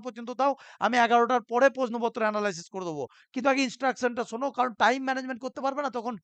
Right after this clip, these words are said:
আবার মন খারাপ হয়ে যাবে, ঠিক আছে? সকলকে একটু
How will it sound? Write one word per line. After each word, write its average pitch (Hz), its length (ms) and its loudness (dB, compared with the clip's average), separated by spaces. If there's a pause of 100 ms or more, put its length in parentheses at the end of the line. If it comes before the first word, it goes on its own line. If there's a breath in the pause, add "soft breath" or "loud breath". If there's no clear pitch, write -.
(300 soft breath)
আবার 233 320 6
মন 226 180 0
খারাপ 196 200 2
হয়ে 151 140 -2
যাবে, 135 200 -4
ঠিক 185 160 2
আছে? 285 160 4 (1500)
সকলকে 233 440 2
একটু 247 120 -8